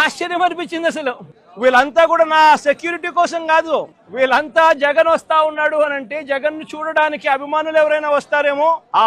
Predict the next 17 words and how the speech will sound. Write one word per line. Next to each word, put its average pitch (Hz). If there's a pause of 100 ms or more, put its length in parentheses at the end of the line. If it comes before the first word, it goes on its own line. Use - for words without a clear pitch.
అభిమానులను 302 (200)
ఆపడం 349
కోసం 320
ఇంతమందిని 269
ఉపయోగిస్తా 214
ఉన్నారు. 165 (420)
అంటే 220 (140)
ఎంత 277 (120)
వ్యతిరేకత 294 (100)
చంద్రబాబు 277
నాయుడు 277
గారి 254
ప్రభుత్వం 262
మీద 262 (200)
ఉంది 262
అని 254
చెప్పడానికి 233